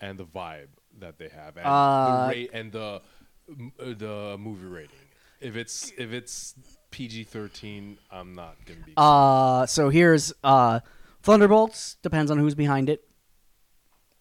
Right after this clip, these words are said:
Speaker 1: Uh,
Speaker 2: I
Speaker 1: in-
Speaker 2: don't care. Julia Louis-Dreyfus is in it.
Speaker 1: Yeah, yeah. Uh, 'cause I was,
Speaker 2: And I'm
Speaker 1: uh,
Speaker 2: curious to see. I mean, it's gonna be their version of the Suicide Squad.
Speaker 1: Yes.
Speaker 2: Um. So, uh, I'm, I'm curious to see how that turns out.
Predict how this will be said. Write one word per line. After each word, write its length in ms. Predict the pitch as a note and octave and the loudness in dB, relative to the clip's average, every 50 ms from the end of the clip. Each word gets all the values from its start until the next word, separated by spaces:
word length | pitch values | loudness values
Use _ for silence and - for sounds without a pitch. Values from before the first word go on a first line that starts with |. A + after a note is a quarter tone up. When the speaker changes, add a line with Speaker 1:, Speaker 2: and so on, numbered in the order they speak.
| _ - | _ -8
Speaker 1:
Uh, 280 | B2 B2 B2+ B2 B2 C3 | -6 -4 -2 -2 -4 -4
Speaker 2:
I 40 | - | -4
Speaker 1:
in- 80 | C3+ C#3+ | -6 -6
Speaker 2:
don't 100 | A2 - | -8 -8
care. 240 | - G2+ G2+ F#2+ F#2+ | -12 -12 -12 -12 -12
Julia 340 | F#2 G2 F#2+ F#2 F2+ F#2 F2+ | -12 -14 -14 -12 -12 -12 -12
Louis-Dreyfus 840 | F2 F#2 F#2 F#2 F2+ E2+ D#2+ D#2+ F2 E2+ E2 E2 _ F2 F2 - F2 | -12 -12 -14 -14 -14 -16 -16 -18 -18 -18 -18 -20 _ -20 -20 -20 -20
is 120 | E2+ D#2+ | -20 -20
in 140 | F2 D#2+ D#2+ | -20 -20 -20
it. 120 | D#2 - _ _ _ - | -20 -20 _ _ _ -12
Speaker 1:
Yeah, 500 | C3+ C#3 D#3 D#3 D3+ D3 C#3 C3 B2+ - _ _ _ _ C3 | -4 0 2 2 2 2 2 0 -2 -4 _ _ _ _ 2
yeah. 40 | |
Uh, 840 | C#3+ C#3+ C#3 C#3 C#3 C#3 C3+ C3+ C3+ C3+ C3+ C3+ C3 C3 C3 C3 C3 - | 4 6 6 6 6 6 6 4 4 2 2 2 0 0 0 -2 -2 -4
'cause 160 | - C3 C3+ | -6 -4 -2
I 80 | C3+ | 0
was, 140 | C3+ C3 C#3+ | 0 0 -2
Speaker 2:
And 60 | E3 F#3+ - | -4 -8 -10
I'm 60 | C3+ | -12
Speaker 1:
uh, 20 | - | -12
Speaker 2:
curious 460 | - - A#3 A3+ G#3+ F#3+ D#3 - - | -12 -10 -10 -8 -10 -10 -12 -14 -16
to 40 | B2+ | -18
see. 260 | - - D3 C3 B2+ | -16 -14 -12 -12 -10
I 60 | B2+ | -10
mean, 240 | B2 B2+ B2+ B2+ B2 | -10 -10 -10 -10 -10
it's 140 | B2 A#2 - | -12 -10 -10
gonna 100 | C3 C#3 | -10 -8
be 120 | D3 D3 C3 | -8 -8 -8
their 200 | A2 A#2 B2 B2 | -8 -8 -8 -8
version 320 | A2+ A#2+ B2 A#2+ A#2 A#2+ | -8 -10 -10 -10 -10 -10
of 200 | A2+ A2 G2+ F#2 | -10 -10 -10 -10
the 260 | F#2+ G2+ G2 F#2 F2 - _ - _ _ _ | -10 -10 -10 -10 -12 -14 _ -20 _ _ _
Suicide 520 | - - - C3+ A#2 G#2+ - F#2+ E2+ E2+ | -12 -10 -8 -8 -8 -10 -12 -14 -14 -14
Squad. 400 | - - - F2 D#2 C#2 C#2 C#2+ C#2+ - _ _ - | -16 -16 -16 -16 -16 -16 -18 -20 -20 -20 _ _ -16
Speaker 1:
Yes. 320 | D3 E3+ C#3+ A#2+ - C#3 C3 | -10 -8 -8 -8 -8 -10 -10
Speaker 2:
Um. 340 | A#2 A2 G#2+ G#2 G#2 G#2 | -10 -10 -10 -12 -12 -14
So, 280 | - - - A2+ A2 G#2 | -14 -14 -14 -12 -12 -12
uh, 440 | G2+ F#2+ F2+ A2 A2+ A2+ A2 A2 - G#2+ | -14 -16 -16 -16 -14 -14 -14 -16 -18 -18
I'm, 260 | A#2 A#2+ A#2 A#2 A#2+ _ _ - | -16 -16 -16 -18 -20 _ _ -20
I'm 140 | B2 A#2 - | -20 -18 -16
curious 260 | - - A2+ - - | -16 -16 -14 -14 -14
to 80 | A2+ G2+ | -16 -16
see 160 | - G2+ F#2+ | -16 -16 -16
how 200 | E2+ F2+ F2+ E2+ | -14 -14 -16 -14
that 280 | E2 F2 E2+ E2 _ | -14 -16 -16 -16 _
turns 260 | - - E2 D2+ D2 - | -20 -20 -20 -20 -20 -20
out. 200 | C#3 B2 - | -20 -20 -20